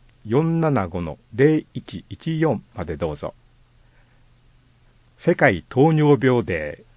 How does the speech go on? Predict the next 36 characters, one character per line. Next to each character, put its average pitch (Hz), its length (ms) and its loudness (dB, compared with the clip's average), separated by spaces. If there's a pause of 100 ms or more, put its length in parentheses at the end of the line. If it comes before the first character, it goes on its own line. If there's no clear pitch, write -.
(240)
ー、 101 40 -14
十 147 260 0
一 151 220 -4
月 135 260 -2
十 131 180 0
四 92 120 0
日、 - 280 -6 (760)
次 123 260 0
の 110 220 0
二 170 220 0
つ - 140 -6
の 92 100 -2
イ 80 100 -6
ベ 90 100 0
ン 87 80 -2
ト 85 100 -4
が 78 80 -4
あ 76 60 -2
り 73 80 -8
ま 73 100 -6
す。 - 180 -18 (640)
一、 - 380 -10 (640)
県 170 320 2
民 165 220 0
公 143 260 2
開 139 220 2
講 107 200 -2
座。 82 220 -8 (640)
日 160 260 -6
時 98 120 -6
は 78 180 -6 (140)
十 120 220 0
一 156 180 -6
月 139 240 -2
十 117 320 -2
四 85 160 -6